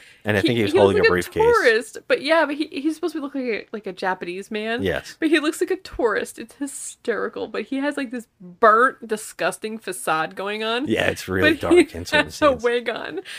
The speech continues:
Speaker 2: I was dying.
Speaker 1: Yeah, it's hard to even tell the wig's on him because it just, like, matches his burnt look.
Speaker 2: It does.
Speaker 1: Um, well, he sees him, and, and unfortunately, he ditches his look while he's running in slow motion because his dad sees him. Now,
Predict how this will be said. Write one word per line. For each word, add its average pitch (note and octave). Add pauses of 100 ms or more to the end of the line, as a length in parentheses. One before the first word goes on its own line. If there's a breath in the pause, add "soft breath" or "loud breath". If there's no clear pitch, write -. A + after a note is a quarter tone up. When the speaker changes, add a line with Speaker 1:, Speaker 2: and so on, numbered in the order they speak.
(180 loud breath)
Speaker 2:
I C#4
was D#4
dying. F#3
Speaker 1:
Yeah, F#2
it's G#2+
hard D3
to C#3
even G#2+
tell G2
the F2
wig's E2 (120)
on F#2
him D#2+
because D#2+
it D#2+
just, -
like, E2+
matches E2
his D#2
burnt D#2+
look. F2
Speaker 2:
It -
does. - (140)
Speaker 1:
Um, F#2 (420)
well, G#2+
he B2+
sees C3+
him, G#2+
and, G2
and G2+ (120)
unfortunately, G#2+
he G2+
ditches F#2+
his E2
look G2
while E2+
he's F2
running F2
in D#2+
slow F2+
motion F2+ (260 loud breath)
because G2
his F2+
dad A#2+
sees D#2
him. D#2 (300 soft breath)
Now, G#2